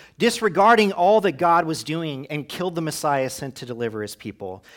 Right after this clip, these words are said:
And it is at this point in the story, because, you know, this passionate speech that Stephen gives isn't so different than the speech that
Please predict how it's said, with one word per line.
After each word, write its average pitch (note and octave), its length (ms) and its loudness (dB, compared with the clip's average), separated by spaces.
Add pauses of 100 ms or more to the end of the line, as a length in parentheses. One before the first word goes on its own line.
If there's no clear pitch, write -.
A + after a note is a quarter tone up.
(180)
And D#3 100 0
it G#3 140 6
is G#3 100 4
at G#3 220 4
this D#4+ 240 4
point A#3 320 2
in F3 80 -4
the A#3 80 -2
story, D#4+ 320 2
because, G3+ 400 -2
you G#3+ 60 -2
know, G#3+ 240 2 (560)
this E3 480 4 (160)
passionate A#3 500 2
speech - 380 -4
that F#3 160 0
Stephen F#3+ 340 -2
gives G3+ 400 4
isn't A3+ 340 0
so G3+ 300 -2
different E3+ 760 -4 (920)
than F3 300 0
the F#3 100 0
speech - 500 -6
that D3 360 0